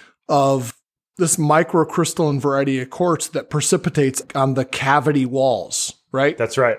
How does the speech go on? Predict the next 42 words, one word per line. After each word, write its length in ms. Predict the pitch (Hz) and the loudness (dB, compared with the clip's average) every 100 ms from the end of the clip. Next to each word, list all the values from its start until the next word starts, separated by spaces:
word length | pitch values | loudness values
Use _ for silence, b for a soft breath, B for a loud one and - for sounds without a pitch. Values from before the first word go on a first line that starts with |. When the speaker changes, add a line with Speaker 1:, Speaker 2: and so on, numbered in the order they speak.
| - | -4
Speaker 2:
That's 160 | 107 | -4
right. 160 | 123 110 | -2 -2
And 120 | 123 | -4
so 180 | - 143 | 0 0
wh-, 220 | 127 - 143 | -2 -6 0
where 140 | 147 | 2
does 180 | 139 117 | 2 -2
the 60 | |
banding 540 | 110 123 156 117 92 92 | 0 0 0 -4 -10 -10
then 240 | 110 101 92 | -8 -8 -6
come 220 | 107 98 | -8 -6
from, 220 | 104 95 | -10 -12
Chris? 280 | - 107 - | -6 -6 -4
Why 140 | 113 | -4
do 80 | 113 | -4
you 60 | 117 | -4
get 160 | 117 | -6
these 200 | 117 104 110 | -6 -6 -4
little 140 | 104 | -4
concentric 540 | 107 98 117 107 101 | -6 -6 -6 -6 -8
bands? 420 | 113 113 85 - - _ _ 311 349 | -4 -4 -6 -16 -20 _ _ -14 -6
Speaker 1:
Well, 180 | 196 185 | 0 0
so 180 | - 208 | 2 0
you 180 | 185 | 0
get 180 | 180 233 | -2 -2
this, 260 | 208 170 - | 0 -2 -4
this 300 | 151 180 123 | -4 -4 -4
jelly-like 840 | 120 170 180 185 156 147 139 - _ _ 180 | -2 2 2 2 2 0 -2 -12 _ _ -2
ooze 460 | 190 175 135 120 | 0 0 -2 -2
that 140 | 143 123 | -4 -2
happens, 500 | 143 139 143 135 123 | -2 -2 -4 -6 -6
and 160 | 143 | -4
then 80 | 147 | -2
it 140 | 143 | -2
slowly 680 | - - 156 156 160 160 151 | -2 -2 2 4 4 4 0
hardens 580 | 120 147 147 147 139 135 | 0 2 2 0 -4 -6
and 120 | 139 131 | -8 -4
crystallizes 720 | 160 160 - 135 127 127 123 | -4 -4 -2 -2 -2 -6 -8
into 120 | 135 | -8
this 160 | 123 - | -8 -6
microcrystalline 720 | 135 139 139 127 143 - 135 | -4 -4 -6 -8 -6 -6 -8
quartz, 420 | 120 185 180 - | -4 0 0 -2